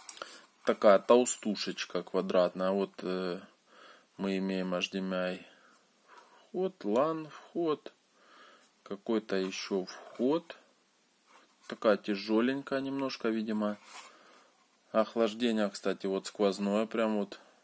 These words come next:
палец видно. Для флешки вот оно так спрятано. Ну, прикольно, первый раз я такую приставку в руках держу.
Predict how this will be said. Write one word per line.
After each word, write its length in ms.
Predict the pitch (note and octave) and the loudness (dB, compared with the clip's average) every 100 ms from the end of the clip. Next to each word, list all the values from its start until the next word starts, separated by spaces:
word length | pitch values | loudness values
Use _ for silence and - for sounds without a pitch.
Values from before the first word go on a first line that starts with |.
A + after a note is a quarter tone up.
| _ _ | _ _
палец 480 | - G#2 G2+ F#2+ - | 2 2 2 -2 -2
видно. 480 | G2+ G2+ G2+ G2 F#2+ _ - - - - _ _ _ _ _ _ _ - - | -2 -4 -4 -6 -8 _ -20 -20 -20 -20 _ _ _ _ _ _ _ -20 -16
Для 280 | A2 G#2+ A2+ | -6 4 4
флешки 680 | F#2+ - F#2+ F#2 F#2 - B2+ | 4 0 0 0 0 -2 -2
вот 260 | C3 C3 | 0 0
оно 340 | C3 C3 C3 C3 - _ - - - _ _ _ | -2 -2 -4 -6 -14 _ -20 -20 -20 _ _ _
так 300 | A2+ A2 - | -2 -2 0
спрятано. 720 | - - - A#2 A2 G#2+ G#2+ | -2 -2 0 2 2 2 0
Ну, 140 | B2+ G3 | 0 -2
прикольно, 540 | A3+ G#3+ - A2+ A2 | -2 0 2 4 2
первый 320 | G#2 A#2 A#2 | 0 -2 0
раз 240 | A#2 G#2 - | 2 2 2
я 80 | - | -4
такую 260 | G2 - | -10 -10
приставку 560 | G#2 G#2 - C3+ - B2+ | -6 -4 0 0 0 -2
в 60 | |
руках 380 | A#2 A2 A2 G#2+ | -2 -2 -2 0
держу. 360 | G#2+ G2+ G2+ | -2 -2 -4